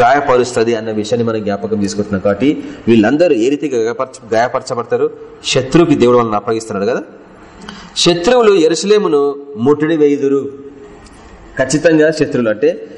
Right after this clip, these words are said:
సైతానుడు ఖచ్చితంగా యెరూషలేమును ముట్టడి వేస్తాడు. ఈ యెరూషలేము గురించి మనం మాట్లాడుతున్నాం, ఇప్పుడు బాగా అర్థం చేసుకోండి. ఎవడైతే శారీరకమైన యెరూషలేముకి ప్రాధాన్యత ఇస్తాడో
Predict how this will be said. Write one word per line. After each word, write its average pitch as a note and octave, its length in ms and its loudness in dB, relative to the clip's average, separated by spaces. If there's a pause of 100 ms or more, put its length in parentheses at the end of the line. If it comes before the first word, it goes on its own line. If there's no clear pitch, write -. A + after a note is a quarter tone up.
(160)
సైతానుడు A#2+ 680 0 (280)
ఖచ్చితంగా B2 540 0
యెరూషలేమును A#2 500 -2
ముట్టడి G#2+ 240 -4
వేస్తాడు. G2 540 -6
ఈ C#3 100 4
యెరూషలేము C#3 320 2
గురించి C3+ 180 -4
మనం A#2+ 200 0
మాట్లాడుతున్నాం, A#2 540 -4
ఇప్పుడు C#3 220 -2
బాగా A#2 200 -4
అర్థం A2 220 -8
చేసుకోండి. G2+ 320 -8 (520)
ఎవడైతే C3 680 2 (320)
శారీరకమైన E3 640 2
యెరూషలేముకి C3+ 520 -2
ప్రాధాన్యత A#2 300 -4
ఇస్తాడో - 340 -4